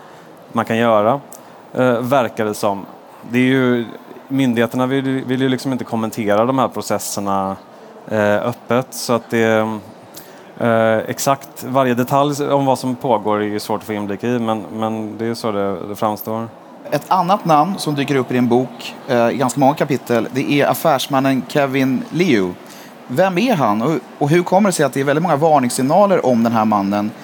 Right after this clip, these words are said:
Speaker 2: så lyckas han ändå bygga upp ett, ett ganska imponerande nätverk med svenska universitet, ambassado-, ambassader och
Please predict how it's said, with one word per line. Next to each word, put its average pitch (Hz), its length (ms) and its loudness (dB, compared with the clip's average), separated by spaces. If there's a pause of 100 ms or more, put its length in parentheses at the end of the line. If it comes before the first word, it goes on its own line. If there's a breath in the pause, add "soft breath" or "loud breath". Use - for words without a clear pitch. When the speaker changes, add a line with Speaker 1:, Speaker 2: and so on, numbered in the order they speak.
(140)
Speaker 2:
så - 120 -6
lyckas 135 240 -2
han 147 100 0
ändå 135 180 2
bygga 180 200 -2
upp 131 160 -2
ett, 127 160 -2
ett - 300 -8 (120)
ganska 139 220 -2
imponerande 135 400 0
nätverk 151 680 0
med 147 100 -6
svenska 135 340 -4
universitet, 131 640 -2
ambassado-, 131 580 -2
ambassader 127 560 -2
och 127 140 -6